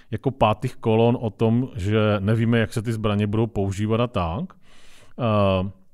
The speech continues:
nebo, nebo, nebo alibistické, alibistické prohlášení, které třeba jsem slyšel od pana Bžocha,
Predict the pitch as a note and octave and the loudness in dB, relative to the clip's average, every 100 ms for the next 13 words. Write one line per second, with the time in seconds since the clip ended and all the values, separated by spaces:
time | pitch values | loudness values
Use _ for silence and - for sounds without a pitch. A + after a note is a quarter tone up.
0 | - - - - - B2 B2 A#2+ A#2+ B2 | -20 -20 -20 -20 -8 2 4 4 6 8
1 | A#2+ A#2 A#2 A2 A2 G#2 G#2+ A2+ A2 G#2+ | 8 6 2 -2 0 0 4 4 6 4
2 | F#2+ - - - - _ - A#2 B2 A#2+ | 2 -4 -20 -20 -20 _ -4 0 0 2
3 | A#2+ A#2+ B2 B2+ A2 - C3 B2 B2 A2 | 2 2 0 0 -6 -4 0 2 2 0
4 | A2+ A2 A2+ A2 - - - A2+ G#2+ G#2+ | 0 0 -2 -4 -8 -2 0 2 2 4
5 | G#2 A#2+ A#2 A#2 G#2+ - G#2 G#2 - G2 | 2 0 2 2 0 0 0 0 -4 -6
6 | G#2 G2+ - G#2 G#2 G#2+ G2+ - G#2 G2+ | -2 -2 -2 -6 -4 -4 -4 -4 -2 -2
7 | F2+ F#2+ G2 - G2+ F#2+ F#2 | -4 -4 -4 -4 -2 -2 -2